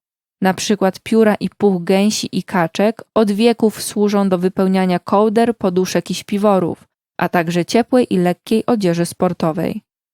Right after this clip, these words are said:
Duże przemysłowe hodowle ptaków budzą sprzeciw obrońców przyrody i ludzi dbających o środowisko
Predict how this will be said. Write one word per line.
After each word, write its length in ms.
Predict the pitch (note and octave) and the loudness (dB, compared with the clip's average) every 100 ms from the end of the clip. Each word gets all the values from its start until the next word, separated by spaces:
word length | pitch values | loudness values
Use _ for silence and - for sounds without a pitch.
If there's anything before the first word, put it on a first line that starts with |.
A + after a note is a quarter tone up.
| _ - | _ -2
Duże 320 | G3 G3+ G3 | 2 4 2
przemysłowe 640 | - G#3 F#3+ - G#3 G3 F3+ | 0 0 0 0 0 2 0
hodowle 460 | G3 F#3 G#3 F#3+ | 0 0 2 0
ptaków 640 | - - E3+ - G3 G#3+ F#3+ | 0 -2 -2 2 0 0 0
budzą 340 | G3 G3+ G#3 | 0 2 -2
sprzeciw 540 | - - - G#3+ A3 | -4 -4 -2 -2 -4
obrońców 540 | - F#3 F3+ F3+ F3+ F3 | -4 0 0 0 -2 -6
przyrody 680 | - - F#3 E3+ F3+ A3 - - | -6 -2 0 0 2 0 0 2
i 120 | G#3+ | 4
ludzi 320 | A3 A3+ G#3+ | 4 2 0
dbających 600 | F#3 F#3 F#3+ G3 G#3 G3 | 2 4 4 2 0 0
o 60 | F#3 | -2
środowisko 880 | - F#3 F3+ E3+ F3 E3+ - F#3+ | -2 0 0 0 -2 -6 -2 0